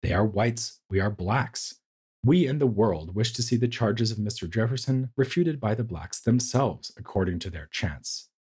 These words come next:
For we must remember that what the whites have written respecting this subject is other men's labors and did not emanate from the Blacks.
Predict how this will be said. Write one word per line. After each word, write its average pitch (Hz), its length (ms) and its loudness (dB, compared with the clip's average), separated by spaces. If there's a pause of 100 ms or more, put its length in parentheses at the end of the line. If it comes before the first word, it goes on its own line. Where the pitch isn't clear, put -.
For 127 120 4
we 120 100 6
must 131 240 0
remember 98 420 0
that 90 220 -6
what 92 160 -8
the 85 80 -6
whites 104 360 0
have 92 140 -2
written 87 280 -6
respecting 90 480 -4
this 87 140 -4
subject 117 500 0
is 117 180 0
other 151 220 2
men's 87 300 -4
labors 110 600 0
and 113 100 2
did 113 140 0
not 113 300 0
emanate 85 380 -6
from 87 260 -2
the 80 80 -12
Blacks. - 600 -6